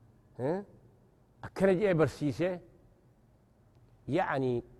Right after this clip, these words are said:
qulqullummaa tarratti waan xuriin qabate kuu guddise, ajii guddaa biratti argate jechuudha. Ammoo warri gartee dukkana keessa turan ka Arabaa,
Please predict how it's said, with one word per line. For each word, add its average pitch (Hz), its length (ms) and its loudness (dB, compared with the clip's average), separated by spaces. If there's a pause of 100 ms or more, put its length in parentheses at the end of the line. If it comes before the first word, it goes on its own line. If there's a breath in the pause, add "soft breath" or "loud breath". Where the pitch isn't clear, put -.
(120)
qulqullummaa 214 800 4
tarratti 170 500 0 (880)
waan 165 240 4
xuriin 208 260 6
qabate 196 260 2
kuu 175 140 4
guddise, 147 420 2 (800)
ajii 196 260 2
guddaa 190 360 2
biratti 156 260 -4
argate 127 260 -4
jechuudha. 101 300 -14 (1600)
Ammoo 214 800 6 (960)
warri 175 340 6
gartee 226 420 6
dukkana 190 480 4
keessa 233 400 2
turan 190 300 2
ka 160 140 -6
Arabaa, 170 400 2